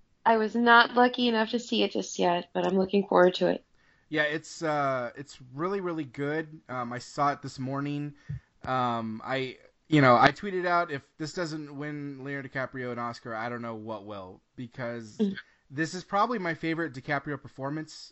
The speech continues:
Speaker 2: Um, just, uh, it's so, so well done. Uh, he, he does such an amazing job. Uh, on top of that, you know, it's just shot so well. Um, I can, does anyone know how to pronounce the director's name? 'Cause I'm terrible at it.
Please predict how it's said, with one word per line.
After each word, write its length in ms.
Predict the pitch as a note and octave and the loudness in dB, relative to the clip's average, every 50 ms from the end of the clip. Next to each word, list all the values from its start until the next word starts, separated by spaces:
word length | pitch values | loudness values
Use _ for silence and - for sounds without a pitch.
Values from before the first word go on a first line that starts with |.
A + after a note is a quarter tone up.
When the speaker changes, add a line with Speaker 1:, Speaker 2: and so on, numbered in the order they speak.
| _ - | _ -10
Speaker 2:
Um, 460 | B2+ A#2+ A#2+ A#2 A2 G#2+ G#2 G#2 A2 A#2 | -8 -6 -4 -4 -6 -6 -8 -12 -14 -12
just, 360 | C3+ E3 D3 - - - _ _ _ _ _ _ _ _ _ _ _ _ - | -10 -10 -10 -10 -14 -20 _ _ _ _ _ _ _ _ _ _ _ _ -6
uh, 220 | C#3+ C3+ C3 C3+ C#3+ | -4 -4 -2 -2 -4
it's 140 | C#3+ - - | -6 -8 -10
so, 680 | - - - - F#3+ F#3+ G3 G3 F#3+ F#3 F3+ E3 D#3+ C#3+ | -12 -10 -6 0 2 2 2 2 2 0 -2 -4 -8 -14
so 320 | - - - F#3 F#3 F#3 | -18 -12 -6 -4 -2 -2
well 300 | F#3 F3+ E3+ D#3+ D#3+ D3+ | -2 0 0 0 0 -2
done. 500 | C3 C#3+ C3+ C3+ C3+ C3+ C3+ C3+ C3+ C3+ A#2 | -2 -2 -2 -2 -2 -4 -4 -8 -10 -10 -8
Uh, 120 | B2 B2+ B2+ | -8 -6 -6
he, 120 | C#3 C#3+ - B2 | -6 -8 -12 -16
he 260 | - - D#3+ D#3+ D#3 | -12 -10 -8 -8 -8
does 300 | C#3 B2+ D3 D3 C#3 - | -10 -8 -8 -8 -8 -6
such 220 | - E3 D3+ - | -8 -10 -10 -8
an 60 | D#3+ | -8
amazing 300 | C#3+ C#3 C3+ C3 C3+ C3 A#2+ | -8 -6 -6 -6 -8 -10 -8
job. 420 | A#2+ C3 B2 B2 A#2+ B2 B2 A#2+ - - - - _ _ _ _ _ | -6 -4 -2 -2 -2 -2 -4 -6 -10 -18 -20 -20 _ _ _ _ _
Uh, 220 | - A#2+ A#2+ A#2 A#2 - | -10 -8 -6 -6 -4 -4
on 140 | B2+ C#3 C#3 | -4 -4 -4
top 260 | - D#3+ D3 C#3+ D#3+ | 0 0 0 0 -2
of 160 | D#3 D3 C3 | -6 -8 -4
that, 260 | C#3+ C#3 C3+ C#3 C3+ - C#3+ | -2 -2 -2 -2 -4 -6 -10
you 100 | C#3 C3+ | -10 -8
know, 80 | C3+ | -8
it's 140 | C3+ C#3 - | -8 -10 -10
just 120 | D3+ C3+ - | -10 -10 -10
shot 340 | - - D#3 C3+ C3+ - - | -6 0 0 0 0 0 -4
so 240 | - - - D3 C#3+ | -12 -10 -6 -6 -6
well. 480 | C#3 B2+ B2+ B2 B2+ B2 B2 B2+ B2+ _ _ _ _ _ _ _ _ | -4 -4 -4 -2 -2 -2 -4 -6 -8 _ _ _ _ _ _ _ _
Um, 360 | - C3 B2+ B2 A#2+ A#2+ A#2 - - - - _ _ - | -10 -6 -6 -6 -6 -8 -10 -14 -18 -20 -20 _ _ -8
I 180 | C#3 D#3+ D3 C#3 - _ _ _ _ | -8 -8 -8 -10 -16 _ _ _ _
can, 180 | - F#3 F3+ - D#3+ | -12 -12 -12 -10 -10
does 160 | E3 F#3 G#3 | -10 -8 -6
anyone 240 | B3 C#4 C4+ C4 B3 | -4 -4 -4 -4 -4
know 80 | A#3 | -2
how 100 | G#3+ A3 | -2 -2
to 60 | G#3 | -4
pronounce 380 | E3+ - F3 D#3+ D#3 E3 D#3+ - | -6 -8 -8 -6 -6 -6 -8 -10
the 80 | D3 C3 | -10 -8
director's 340 | C#3 C#3 C#3 - C3+ A#2+ | -8 -8 -8 -10 -12 -12
name? 220 | B2 B2 A#2+ B2 A#2+ | -10 -10 -10 -10 -10
'Cause 160 | A#2 B2+ C3 | -12 -12 -10
I'm 100 | C#3 C#3 | -10 -12
terrible 420 | - - C3 B2+ B2 G#2+ A2 G#2 | -12 -12 -12 -12 -10 -10 -12 -12
at 140 | G2 F#2 F#2+ | -14 -14 -14
it. 140 | G2 G2 - | -16 -18 -20